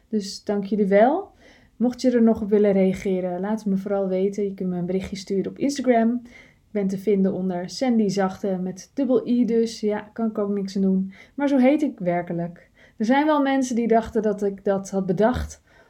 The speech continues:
omdat Kind Magazine met dubbel I is, maar het is eerder andersom. Eh, mijn naam komt van een Japanse zangeres en het was gewoon haar artiestennaam en mijn ouders vonden het leuk.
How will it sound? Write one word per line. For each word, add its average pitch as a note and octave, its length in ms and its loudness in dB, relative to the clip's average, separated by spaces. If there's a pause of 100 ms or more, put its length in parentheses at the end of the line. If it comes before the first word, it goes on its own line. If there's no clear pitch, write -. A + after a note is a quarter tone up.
(140)
omdat G3 380 -4
Kind G#3+ 320 2
Magazine F#3+ 420 0
met F3 160 -6
dubbel F3+ 240 -4
I A#3 220 0
is, A3+ 200 0
maar G3 180 -4
het F#3+ 120 -6
is F#3 80 -12
eerder F#3 280 -4
andersom. G3 640 -2 (1080)
Eh, A3 280 4
mijn G#3 540 0
naam C#4 460 -2
komt C#4 280 -4
van A#3 200 0
een A3 160 4
Japanse G#3+ 1000 0
zangeres G3 760 -2
en - 60 -6
het G#3+ 100 0
was A3 180 0
gewoon A3 200 0
haar F#3 320 -2
artiestennaam F#3+ 720 -4
en F3 80 -8
mijn E3+ 180 -4
ouders F#3 260 -6
vonden E3+ 220 -6
het E3 120 -8
leuk. G3 440 -2